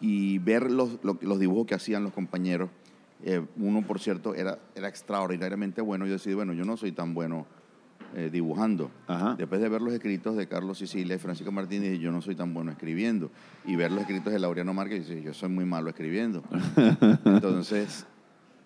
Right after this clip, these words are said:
Speaker 1: cre-, creo que me quedé haciendo lo que hacía mejor que ellos, que era imitar.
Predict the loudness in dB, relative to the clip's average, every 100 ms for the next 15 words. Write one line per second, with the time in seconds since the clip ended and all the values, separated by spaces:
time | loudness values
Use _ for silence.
0 | -20 -10 -2 -2 0 2 4 4 2 0
1 | -2 -8 -10 -10 -12 -12 -4 0 2 4
2 | 2 2 0 0 -2 -6 -6 2 4 4
3 | 2 0 0 2 0 -2 -2 -2 -2 -6
4 | -18 -20 -20 -20 -20 _ -20 -12 -2 0
5 | 0 -2 -2 -2 0 -2 -2 -2